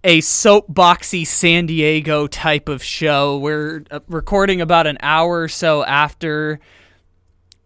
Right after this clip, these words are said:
San Diego State won against Florida Atlantic in the Final Four.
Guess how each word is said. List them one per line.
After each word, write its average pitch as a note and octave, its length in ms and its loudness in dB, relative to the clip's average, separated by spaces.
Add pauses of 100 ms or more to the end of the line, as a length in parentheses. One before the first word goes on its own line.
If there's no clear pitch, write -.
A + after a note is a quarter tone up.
(220)
San E3+ 340 0
Diego D#3+ 440 0
State D3+ 560 -4 (180)
won E3+ 720 0 (300)
against D#3+ 480 -2
Florida D#3+ 320 -2
Atlantic D3+ 1160 -4 (120)
in D#3+ 320 0
the D#3+ 100 -2
Final D3 480 -2
Four. D#3+ 760 0